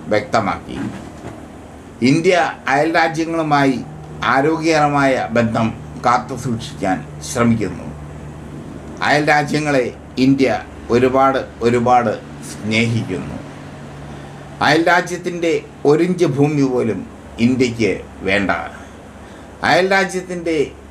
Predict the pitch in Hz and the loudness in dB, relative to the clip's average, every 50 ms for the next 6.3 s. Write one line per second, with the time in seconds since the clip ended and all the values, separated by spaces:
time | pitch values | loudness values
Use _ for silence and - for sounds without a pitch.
0 | - - 131 139 147 143 160 160 175 175 151 165 175 151 - - - - 123 135 | -4 2 4 4 4 4 2 -2 -4 -2 0 2 4 2 2 0 -4 -2 2 2
1 | 143 156 160 165 165 160 156 156 151 147 143 131 117 113 - 139 139 147 160 175 | 2 2 2 -2 -2 0 2 2 2 2 0 0 -2 -4 0 2 4 4 4 4
2 | 180 175 165 151 139 - - - - - - - - - - - - - - - | 2 2 2 0 -2 -4 -8 -16 -20 -20 -20 -20 -20 -20 -20 -20 -20 -20 -20 -20
3 | - - - - - - - - - - - - - - - - - - - - | -20 -20 -20 -20 -20 -20 -20 -20 -20 -20 -20 -20 -20 -18 -18 -18 -18 -18 -20 -20
4 | - - - - - - - 127 131 160 190 196 190 196 190 196 190 180 185 180 | -20 -20 -18 -18 -18 -8 -2 2 4 4 4 4 4 2 2 2 2 0 -2 -2
5 | - 190 175 165 170 156 143 143 - - - - - - - - 113 131 143 165 | 0 -2 0 0 2 2 2 0 -2 -8 -18 -20 -20 -20 -8 0 2 4 4 4
6 | 175 180 165 165 185 | 2 0 0 2 2